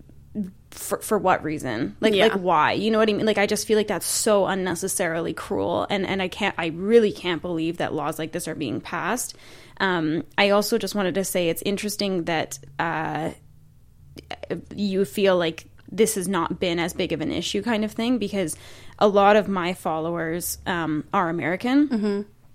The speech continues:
Speaker 1: And I feel like it's always been a discussion. Like, it's always been something that people have been arguing, like, so vehemently about one side or the other, obviously, because it is a very polarizing topic.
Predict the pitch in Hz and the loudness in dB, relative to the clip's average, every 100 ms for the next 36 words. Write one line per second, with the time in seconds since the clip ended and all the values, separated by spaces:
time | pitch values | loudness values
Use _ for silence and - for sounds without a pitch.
0 | - - 208 202 220 202 190 - 185 185 | -20 -8 -2 2 4 2 2 -2 2 2
1 | 180 160 151 175 175 165 - - 208 - | 0 -2 -2 -4 -6 -6 -4 -6 -6 -10
2 | - - 220 220 220 - 202 226 226 214 | -10 -2 4 4 4 4 8 10 8 4
3 | 175 180 190 175 170 160 - 202 190 180 | -2 -2 -4 -4 -4 -4 -4 -4 -2 0
4 | 180 156 - 185 190 180 160 160 160 - | -2 -2 -2 -2 0 0 0 -2 -4 -6
5 | - 185 185 185 185 170 - 190 175 160 | -2 0 0 -2 -4 -2 -2 -2 0 0
6 | - 170 170 180 160 170 165 175 110 160 | 0 -2 -2 -4 -4 -4 -2 0 0 0
7 | 147 - 180 - 147 180 - 156 - - | -2 -4 -4 -4 -4 -6 -4 -6 -6 -14
8 | - - 247 247 208 202 165 196 185 180 | -16 2 4 4 4 2 2 2 2 0
9 | - 190 180 160 160 165 - 170 165 208 | -2 0 0 -2 -4 -6 -6 -6 -2 0
10 | 135 - | 0 -4